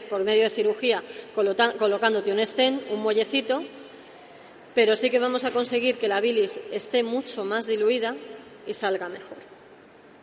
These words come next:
Eh, uno de los problemas que nos encontramos cuando el hígado empieza a fallar es la ascitis, la ascitis y, y los edemas en general. Ahora hablaremos de los edemas, aunque no lo tengo en el PowerPoint, quiero, quiero hablaros de ellos. La flor de hibisco, la frángula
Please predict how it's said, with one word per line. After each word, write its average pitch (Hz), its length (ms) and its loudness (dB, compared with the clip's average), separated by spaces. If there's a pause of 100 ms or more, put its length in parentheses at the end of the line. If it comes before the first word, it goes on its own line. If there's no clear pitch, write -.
(1700)
Eh, 220 280 2
uno 247 200 2
de 294 60 4
los 302 140 0
problemas 262 400 0
que 254 80 -2
nos 220 160 -4
encontramos 214 460 -2
cuando 196 240 -2
el 214 60 2
hígado 226 220 2
empieza 220 320 -2
a - 20 -6
fallar 233 520 0
es 220 140 -4
la 226 100 2
ascitis, - 680 -6 (100)
la 202 120 -4
ascitis 262 500 -4
y, 233 200 0
y 220 160 -2
los 214 200 -2
edemas 226 360 -2
en 214 100 -4
general. 180 440 -10 (460)
Ahora 226 200 4
hablaremos 240 360 2
de 226 80 0
los 220 160 0
edemas, 247 360 0
aunque 220 200 -2
no 247 240 2
lo 247 140 2
tengo 233 180 0
en 233 80 -2
el 220 100 -2
PowerPoint, 220 540 0
quiero, 214 340 0
quiero 233 180 2
hablaros 208 360 0
de 190 120 -4
ellos. 180 340 -10 (840)
La 226 160 2
flor 254 220 2
de 302 80 -2
hibisco, 285 400 -4
la 202 120 0
frángula 214 600 -2